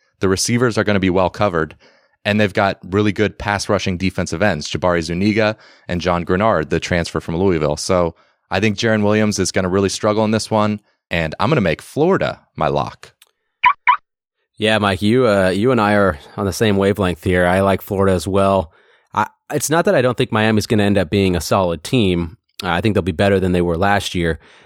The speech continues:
Speaker 2: I just think they're a little bit overmatched in this particular game. Uh, asking your, your freshman quarterback in his first start going up against Florida and this type of environment, a big game,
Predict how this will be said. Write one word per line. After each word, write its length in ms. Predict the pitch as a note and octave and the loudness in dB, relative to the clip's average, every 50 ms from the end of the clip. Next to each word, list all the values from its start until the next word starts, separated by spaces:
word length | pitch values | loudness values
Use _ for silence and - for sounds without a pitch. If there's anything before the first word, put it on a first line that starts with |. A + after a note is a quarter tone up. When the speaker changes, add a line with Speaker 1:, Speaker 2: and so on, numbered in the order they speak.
| - _ _ _ _ _ _ _ _ _ _ | -20 _ _ _ _ _ _ _ _ _ _
Speaker 2:
I 100 | - B2+ | -2 -2
just 180 | C#3+ E3 D#3 - | 0 0 0 0
think 140 | F3 D#3 - | 0 0 0
they're 120 | C#3+ C3 A#2+ | 2 2 2
a 40 | |
little 140 | A2+ A2 G#2+ | 4 2 2
bit 80 | G2 G2+ | 2 2
overmatched 580 | G2+ F#2 F#2+ F#2 F2 F2+ F2 F2 E2 - - | 2 2 2 0 0 0 0 0 -2 -2 -4
in 140 | - F#2 F2+ | -4 -2 0
this 140 | E2+ F2 E2 | 0 0 0
particular 480 | - - - F#2+ E2+ - F2 E2 D#2+ D2+ | -2 -2 -2 -2 -2 -2 0 -2 0 0
game. 360 | C#2+ F2 E2+ E2 D#2+ E2 E2 - - - _ _ _ - | 0 0 2 2 0 0 -2 -8 -14 -20 _ _ _ -4
Uh, 300 | F2+ F2 F2 E2+ E2 E2 D#2+ _ _ _ _ _ _ _ - - - | 0 0 2 0 0 -2 -6 _ _ _ _ _ _ _ -14 -6 -2
asking 540 | G#2+ A#2+ C3+ - - D3 B2+ A#2 A2 G#2 - _ | 0 0 0 0 0 0 0 0 0 -2 -4 _
your, 220 | - A2 G#2 G2+ G2+ | -2 0 2 2 2
your 200 | G2 G#2 G2 F#2 | 2 0 0 0
freshman 380 | - - A#2 G#2+ - - G#2 | 0 0 -2 0 0 -2 -2
quarterback 560 | - - A2 G#2+ G2+ F#2+ F2 G2 F#2+ F#2 - | -2 0 0 2 2 2 2 2 2 2 2
in 80 | G#2+ F2+ | 0 -2
his 140 | F2 D#2 - | -2 -2 -4
first 320 | - - A#2+ A#2+ G#2+ - | -2 0 0 0 0 -2
start 360 | - - A2+ G#2 G2+ G2 - _ _ _ _ - - | -2 0 2 2 2 0 -2 _ _ _ _ -12 -6
going 260 | - A2+ G#2+ G2+ G2+ G2 | -2 0 2 2 2 2
up 120 | F#2+ - | 0 0
against 400 | G2 F2+ F2 F#2+ F#2 F2+ - - | 0 0 0 0 0 0 -2 -6
Florida 440 | - - A2 G#2+ G2 G2+ G2 G2+ F#2+ | -6 -4 0 0 2 2 2 2 2
and 160 | F#2 F2+ F#2 | 2 2 2
this 120 | G2+ G2+ - | 0 -2 -2
type 240 | - A2 G2 - - | -2 -2 -2 -2 -2
of 180 | F2 E2+ - _ _ - | -6 -8 -8 _ _ -10
environment, 560 | - A2+ G2+ F2+ F#2+ F2+ F#2 F#2+ F#2 F2+ F2+ | -4 -2 -2 0 2 2 2 2 2 0 -2
a 40 | D#2+ | -2
big 280 | D#2 G#2 G2 F2 F2 | -2 -2 -2 -2 -2
game, 380 | - G#2 G2 G2 F#2+ F#2 F#2 | -2 0 2 2 2 2 0